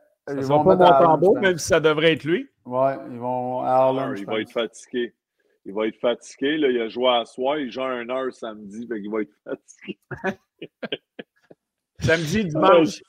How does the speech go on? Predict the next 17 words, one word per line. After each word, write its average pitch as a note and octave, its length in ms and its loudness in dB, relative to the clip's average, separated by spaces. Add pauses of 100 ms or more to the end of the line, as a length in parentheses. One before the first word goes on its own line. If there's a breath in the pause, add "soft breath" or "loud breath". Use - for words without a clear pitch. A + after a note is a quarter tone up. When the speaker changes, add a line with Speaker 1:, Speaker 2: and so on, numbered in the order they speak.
Speaker 1:
Il D3 80 -12
y - 40 -2
a D3+ 80 2
un D#3 40 0
match F3+ 260 2
samedi E3+ 420 -2
puis D3 120 -12
dimanche E3 380 -4
après-midi. C#3 600 -4
Je A#2+ 60 -14
pense F#3 160 0
que F#3 60 -6
samedi, D#3+ 340 -2
c'est - 100 -6
à D3 100 2
sept - 260 -2
heures. C#3+ 300 4